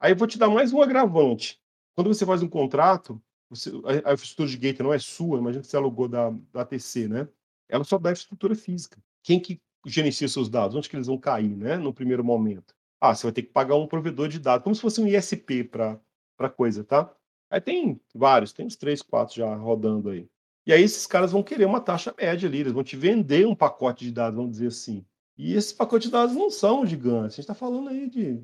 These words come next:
cento e sessenta, duzentos pacotes dia. Não é nada assim do outro mundo, né? E downlink menor ainda, né?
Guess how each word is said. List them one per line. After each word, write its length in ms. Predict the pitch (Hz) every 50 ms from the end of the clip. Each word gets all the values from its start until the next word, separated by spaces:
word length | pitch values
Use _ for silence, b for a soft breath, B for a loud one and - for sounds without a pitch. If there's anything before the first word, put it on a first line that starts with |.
| 123 123 _ _ _ _
cento 280 | - - 180 180 175
e 20 | -
sessenta, 640 | - - - - 156 165 185 185 180 160 - - 127
duzentos 340 | 127 127 120 147 156 156
pacotes 580 | - _ - - - 147 147 151 147 - - - _ _ _
dia. 560 | 117 113 123 147 190 220 208 139 101 95 - _ _ _ _ _ _
Não 160 | _ 131 143 156
é 80 | 165
nada 380 | 202 247 226 226 254 269 233 190
assim 300 | - - - 147 139 131
do 120 | 123 127
outro 320 | 123 123 123 123 - - 123
mundo, 380 | 117 110 110 104 104 101 104
né? 220 | 110 123 139 151 151 _ _
E 200 | - 160 180 185
downlink 680 | 151 147 175 175 165 151 151 180 226 320 403 - - 190
menor 360 | 196 208 196 185 202 240 370
ainda, 440 | 403 302 226 220 233 214 147 113 104
né? 320 | 117 135 139 180 175